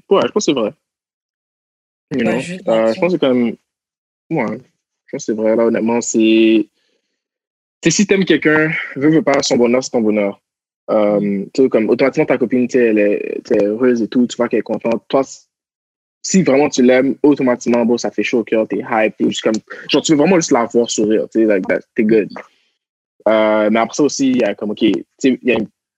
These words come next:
Speaker 1: mettre ton ego de côté, c'est, c'est bien beau, mais genre, est-ce que, est-ce que c'est valide,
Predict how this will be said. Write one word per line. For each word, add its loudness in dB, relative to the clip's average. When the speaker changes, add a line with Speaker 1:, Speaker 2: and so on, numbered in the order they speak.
Speaker 1:
mettre 2
ton 0
ego 2
de -2
côté, 2
c'est, 2
c'est -2
bien 2
beau, 2
mais 0
genre, -4
est-ce -2
que, 2
est-ce -2
que 2
c'est 2
valide, 2